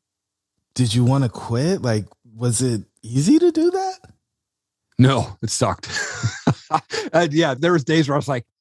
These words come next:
Speaker 2: "Man, this really sucks." I was like, it was a good thing that I worked at Starbucks, 'cause the first thing that I would do when I get in there at four A M is take four shots, right? Like, I need to wake up because I'm only literally sleeping three hours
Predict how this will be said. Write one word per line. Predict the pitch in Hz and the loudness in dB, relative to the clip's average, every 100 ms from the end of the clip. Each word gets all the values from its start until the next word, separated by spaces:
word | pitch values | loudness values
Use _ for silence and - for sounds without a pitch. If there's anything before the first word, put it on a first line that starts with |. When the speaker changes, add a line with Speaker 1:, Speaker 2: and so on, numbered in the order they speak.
| _ _ _ - | _ _ _ -12
Speaker 2:
"Man, | 131 160 127 90 87 _ _ _ - | -6 -2 0 -2 -6 _ _ _ 2
this | 170 - | 4 4
really | 131 123 156 151 | 4 6 6 4
sucks." | - 147 - - | 0 -4 -4 -4
I | 131 | -2
was | 156 120 - | 0 -2 -2
like, | 117 - _ _ _ _ _ | -8 -8 _ _ _ _ _
it | 156 160 | 0 2
was | 131 | 4
a | |
good | 131 170 | 4 2
thing | 185 | -2
that | 160 | -2
I | 127 | -2
worked | 120 110 | -2 -6
at | |
Starbucks, | 98 - 95 - - - | -6 -2 -2 -4 -10 0
'cause | 120 | 2
the | 107 | 2
first | - 165 156 | 2 2 2
thing | 151 135 | 2 2
that | 123 | 4
I | |
would | 113 | 2
do | 113 | 2
when | 110 | 2
I | 101 | 2
get | 90 101 | 0 0
in | 107 | 2
there | 107 | 0
at | 92 | -2
four | 101 | -2
A | 104 | 0
M | 92 | -2
is | |
take | - 92 | -2 -4
four | - 92 | -2 -2
shots, | - 69 - - _ 101 - - - | -2 -6 -6 -12 _ -2 -2 -12 -4
right? | 110 127 | -2 0
Like, | 120 117 - 196 180 | 0 -2 -4 -12 -4
I | 143 | -2
need | 175 | 0
to | 135 | 2
wake | 135 - | 0 -2
up | 120 101 | -6 -6
because | 120 131 123 | -6 -4 -2
I'm | 131 | 0
only | 147 151 131 104 _ _ | 0 0 0 -2 _ _
literally | 127 175 190 147 | 4 4 4 -2
sleeping | - 131 117 113 101 | -2 -6 -6 -6 -6
three | 123 120 | 0 2
hours | 107 101 92 92 - | 2 -2 -4 -8 -12